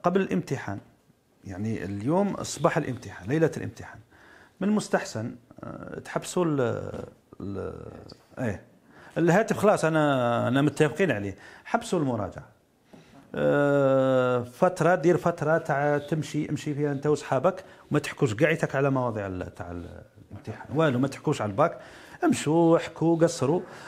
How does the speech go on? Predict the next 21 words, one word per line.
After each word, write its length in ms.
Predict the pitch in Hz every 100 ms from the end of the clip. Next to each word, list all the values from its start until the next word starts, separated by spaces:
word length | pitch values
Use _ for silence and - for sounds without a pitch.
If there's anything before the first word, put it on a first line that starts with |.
| - -
أه، 120 | 151
لا 140 | 175
لقيت 220 | 180 185
كيف 200 | - 180
تمشي، 540 | 180 180 165 - 147 139
مشي 460 | 120 139 180 -
تاع 220 | 143 139 139
رياضة، 440 | 160 156 120 135 - - - _ -
نص 240 | 151 -
ساعة 280 | 170 156 139
ولا 240 | 131 117
مشية، 380 | 113 104 - 147 - - _
ثم 240 | - 190
روح 260 | 170 160 -
للدار، 320 | 143 107 113
دير 180 | 120 156
فيها 240 | 156 139
دوش 220 | 135 131 120
بارد، 460 | 127 113 123 131
ماشي 260 | 156 254 202
بارد، 320 | 101 87 135